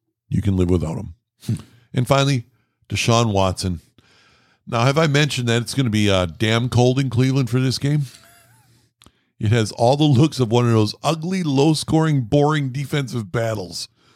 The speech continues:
Speaker 1: I see a lot of ground game in the blizzard-like conditions that are forecast. Now, I'm not sure if it's a blizzard, though, if it's a bomb cyclone.
Speaker 2: Oh,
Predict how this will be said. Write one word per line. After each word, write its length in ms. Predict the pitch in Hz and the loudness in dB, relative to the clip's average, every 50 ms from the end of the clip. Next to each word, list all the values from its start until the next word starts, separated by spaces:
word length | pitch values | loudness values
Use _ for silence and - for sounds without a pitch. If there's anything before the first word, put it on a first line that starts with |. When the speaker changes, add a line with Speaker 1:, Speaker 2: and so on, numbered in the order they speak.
| _ _ _ - | _ _ _ -6
Speaker 1:
I 60 | - | -4
see 160 | 120 - 135 | -4 -2 0
a 60 | 139 131 | 0 2
lot 180 | 135 131 120 | 4 4 2
of 100 | 117 113 | 2 0
ground 360 | 95 95 117 117 143 170 165 | 0 2 2 2 2 2 0
game 320 | 143 156 170 180 185 175 170 | 0 -2 -2 0 0 -2 -2
in 80 | 160 | -2
the 80 | 143 127 | -2 -2
blizzard-like 1120 | 110 120 147 170 170 160 220 220 220 214 - - _ - - _ - - 160 180 196 170 - | -2 0 0 0 0 0 -2 -2 -2 -4 -4 -6 _ -20 -20 _ -8 -2 0 0 0 2 0
conditions 580 | 190 185 160 175 185 175 135 165 196 190 170 | 0 0 2 2 2 2 2 0 -2 0 0
that 140 | 156 180 175 | 0 0 2
are 80 | 180 170 | 0 -2
forecast. 720 | - - 175 170 160 - - 117 104 95 85 - - _ _ - - - _ - | 0 2 0 2 0 0 0 0 0 0 -2 -4 -8 _ _ -20 -20 -18 _ -2
Now, 100 | - 131 | 0 2
I'm 100 | 147 160 | 2 4
not 180 | 190 220 233 214 | 2 2 0 0
sure 120 | 226 226 | 0 0
if 80 | 220 214 | 0 0
it's 80 | 214 170 | 0 -2
a 60 | 175 | -2
blizzard, 560 | 123 117 - 190 208 226 208 220 220 220 185 | -2 -2 -2 -2 0 0 0 0 -2 -2 0
though, 440 | 190 214 214 220 226 247 311 220 - _ _ _ _ _ _ _ - | 0 0 2 2 2 0 0 -4 -6 _ _ _ _ _ _ _ -8
if 120 | 123 117 | -4 -4
it's 120 | 147 127 | -2 0
a 60 | 143 127 | 0 -2
bomb 320 | 110 175 165 170 175 165 | 0 0 0 2 2 0
cyclone. 720 | 139 - - 185 190 185 151 170 180 180 180 180 180 180 | 0 0 2 2 2 0 0 0 0 2 2 4 2 2
Speaker 2:
Oh, 300 | 180 - 127 120 117 101 | 2 2 0 -2 -6 -10